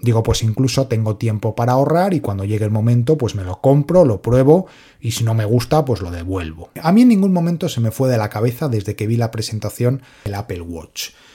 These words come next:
Eh, y fijaros que desde septiembre que lo presentaron hasta abril, que ya el producto estuvo a la venta en, en algunos países, había un vacío bastante grande. Teníamos la presentación y quizás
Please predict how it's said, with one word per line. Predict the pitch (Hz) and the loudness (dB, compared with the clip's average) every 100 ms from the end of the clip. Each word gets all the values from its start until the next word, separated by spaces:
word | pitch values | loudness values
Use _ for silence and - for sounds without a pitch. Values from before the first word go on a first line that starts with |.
| - _ _ | -20 _ _
Eh, | 104 - 87 | -16 -16 -14
y | 117 | -10
fijaros | 127 117 143 175 - | -6 -4 -2 -2 -4
que | 117 | -8
desde | 104 107 98 101 104 | -6 -6 -6 -6 -6
septiembre | - 113 - 135 151 147 143 | -4 -6 -6 -2 0 0 -2
que | 135 | -2
lo | 131 | -2
presentaron | 131 120 135 127 139 92 87 _ - | -4 -6 -6 -4 -4 -6 -10 _ -8
hasta | 113 - - 98 | -6 -4 -6 -6
abril, | 101 135 123 92 - _ _ _ - | 0 2 2 0 -12 _ _ _ -8
que | 107 | -4
ya | 104 | 0
el | 123 | 0
producto | 120 120 139 123 - | 0 0 0 0 -8
estuvo | 92 - 135 113 | -10 -2 0 0
a | 98 | -2
la | 92 | -4
venta | 101 120 113 113 98 - - - | 0 2 2 -2 -6 -12 -20 -8
en, | 107 104 101 98 - | -4 -2 -4 -6 -6
en | - | -4
algunos | 110 113 120 123 | 0 2 2 0
países, | - 180 175 208 226 - _ _ _ _ | 0 0 0 -4 -6 -10 _ _ _ _
había | 117 117 123 | -2 2 4
un | 151 | 2
vacío | 123 - 123 165 | 0 -4 -4 -2
bastante | 139 - 107 98 78 | -4 -6 -8 -8 -8
grande. | 98 147 110 82 - _ _ _ _ _ | -2 0 0 -4 -16 _ _ _ _ _
Teníamos | 113 123 120 117 104 | -2 0 2 0 -2
la | 107 | -4
presentación | 113 117 127 123 - 190 196 202 196 _ | -4 -4 -4 -4 -4 -2 0 0 -4 _
y | 139 | -8
quizás | 120 135 120 170 190 - | -6 -8 -2 -2 -2 -6